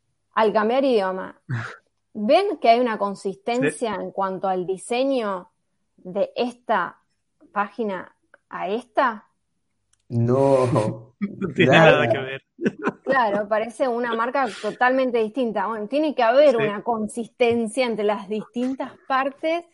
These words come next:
Speaker 1: eh, de mi pa-, de mi sitio web, ¿no? De las distintas páginas. Y también en todo lo que yo pueda llegar a producir. Pero bueno, mira, el,
Speaker 3: Mm.
Speaker 1: em, si ves, por ejemplo, el motor de reserva,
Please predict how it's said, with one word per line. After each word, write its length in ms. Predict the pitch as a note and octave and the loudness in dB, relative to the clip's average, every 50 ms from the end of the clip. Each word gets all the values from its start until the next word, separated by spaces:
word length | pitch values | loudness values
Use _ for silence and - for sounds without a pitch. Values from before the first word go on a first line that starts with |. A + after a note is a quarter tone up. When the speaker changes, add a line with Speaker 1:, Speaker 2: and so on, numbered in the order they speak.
| _ _ _ _ _ _ | _ _ _ _ _ _
Speaker 1:
eh, 220 | - G#3+ F#3+ F#3+ | -2 0 0 2
de 100 | G3+ G#3+ | 2 0
mi 140 | G#3 G3+ F#3 | 0 0 0
pa-, 180 | A3 A3 G#3+ | 0 0 2
de 80 | G#3 G#3+ | 0 0
mi 140 | G3+ G3+ F#3+ | -2 -2 -4
sitio 380 | - A#3+ A#3+ G#3+ - B3 A3+ | -4 -6 -6 -2 0 2 4
web, 320 | G#3+ G3+ G3 F#3+ F#3 F3 F3 | 4 4 2 2 0 -4 -6
¿no? 100 | F#3+ G3+ G#3+ | -8 -6 -6
De 60 | G#3+ | -4
las 140 | G#3 G#3 G#3+ | -4 -4 -4
distintas 480 | G3 F#3+ - A3 A3 A3 A3+ G#3+ G#3 - | -6 -8 -6 -6 -4 -4 -4 -6 -6 -4
páginas. 560 | - G#3 G3 - - G3 F#3 F3+ F3 E3+ - - _ _ _ _ _ _ _ _ _ _ _ _ _ _ _ _ | -4 -4 -4 -4 -8 -8 -10 -10 -10 -14 -18 -20 _ _ _ _ _ _ _ _ _ _ _ _ _ _ _ _
Y 160 | _ B3 G#3+ - | _ -4 -4 -4
también 380 | - E3+ F#3+ G#3 B3 C#4 - - | -6 -6 -6 -4 -4 -4 -4 -6
en 220 | - F#3 F#3+ F#3 | -12 -16 -14 -8
todo 280 | - A3 A3 A#3 A#3 G#3+ | -6 -4 -4 -2 -2 -2
lo 140 | G3 F#3+ | -4 -4
que 140 | F#3 G3 F#3+ | -8 -12 -14
yo 320 | - - G#3 G#3 G3+ G3+ _ _ - - G#3 - - _ _ | -8 -4 -4 -4 -4 -6 _ _ -20 -20 -20 -20 -20 _ _
pueda 180 | G#3+ G3+ G3 | -4 -4 -4
llegar 260 | F#3+ - G3+ G3 G3 | -4 -4 -4 -2 -2
a 80 | G3+ G3 | -2 -2
producir. 460 | - F#3 F3+ F#3 F#3+ - G3+ F#3 G3+ - | -4 -8 -10 -12 -8 -8 -8 -8 -8 -10
Pero 180 | F#3+ F#3+ F#3 | -8 -8 -6
bueno, 340 | F#3+ F#3+ F#3 F3+ F#3 F#3 F#3+ _ - | -6 -8 -8 -12 -14 -18 -20 _ -10
mira, 260 | G#3 A3 A3 G#3 - - | -6 -6 -6 -6 -8 -8
el, 120 | - C3+ B2 | -8 -6 -4
Speaker 3:
Mm. 300 | G#2+ G2 F#2+ F2 - - _ _ _ _ _ _ _ _ _ | -4 -4 -6 -10 -14 -20 _ _ _ _ _ _ _ _ _
Speaker 1:
em, 360 | - G#3+ G3+ G3 F#3+ F#3+ F#3 - - - | -4 -4 -2 -2 -4 -6 -8 -12 -14 -12
si 220 | - - - A3 | -10 -6 -2 0
ves, 140 | A3 A3+ A#3 | 0 0 0
por 160 | - - G#3+ | 0 -2 -2
ejemplo, 320 | A3+ - A#3 A3+ A3 B3 A#3+ | -2 -4 -6 -4 -2 -2 -2
el 80 | A3 | -2
motor 340 | G#3 G3 F#3+ G#3 A3+ A3+ A#3 | -2 -4 -2 0 0 0 0
de 120 | B3 B3 A#3 | 0 -2 -4
reserva, 840 | G#3 F#3+ G3 - B3 B3 A#3+ A#3 A3+ A3 A3 A3 A3+ C4+ D4 C#4+ | -4 -6 -6 -2 0 2 2 2 2 2 0 0 0 -2 -6 -10